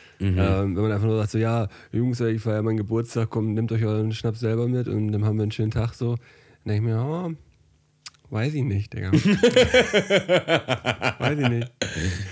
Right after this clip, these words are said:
Speaker 1: Ja.
Speaker 2: Oder siehst du das
Speaker 1: Ich,
Speaker 2: anders?
Speaker 1: nee, ich sehe das genauso. Ich wollte halt, ich wollte eigentlich mehr so den Bogen spannen von früher war halt so Hauptsache saufen,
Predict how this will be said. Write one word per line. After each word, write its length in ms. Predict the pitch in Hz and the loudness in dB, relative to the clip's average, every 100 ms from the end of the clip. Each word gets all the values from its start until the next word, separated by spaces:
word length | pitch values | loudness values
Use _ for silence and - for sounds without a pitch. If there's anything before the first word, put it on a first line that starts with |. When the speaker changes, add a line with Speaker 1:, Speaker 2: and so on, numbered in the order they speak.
| - | -8
Speaker 1:
Ja. 300 | 98 92 92 | -2 0 0
Speaker 2:
Oder 180 | 143 147 | 2 0
siehst 200 | 139 135 | 2 0
du 40 | 147 | 2
das 80 | 165 | 4
Speaker 1:
Ich, 40 | |
Speaker 2:
anders? 340 | 117 117 107 - | 4 2 0 2
Speaker 1:
nee, 220 | 139 175 | 4 4
ich 100 | 147 | 2
sehe 100 | 131 | 2
das 160 | 131 117 | 0 0
genauso. 340 | 107 110 117 | 0 2 2
Ich 200 | 98 135 | 2 0
wollte 320 | 135 131 117 123 | 0 2 2 2
halt, 240 | 107 - | 0 -2
ich 160 | 107 110 | -6 0
wollte 240 | 113 104 | 0 2
eigentlich 360 | 92 127 123 113 | 2 2 2 0
mehr 160 | 110 98 | 0 0
so 100 | 95 | 0
den 140 | 92 | 0
Bogen 220 | 95 95 92 | 0 -2 -4
spannen 340 | - 92 85 | -4 -4 -2
von 260 | 95 85 85 - | -4 -4 -6 -14
früher 460 | - - 123 120 107 | -16 -2 4 4 4
war 120 | 101 | 4
halt 140 | 101 87 | 2 0
so 180 | 92 | 0
Hauptsache 440 | 95 95 - 92 92 | 0 0 -2 0 0
saufen, 540 | 90 101 92 90 95 | 2 2 0 -2 -6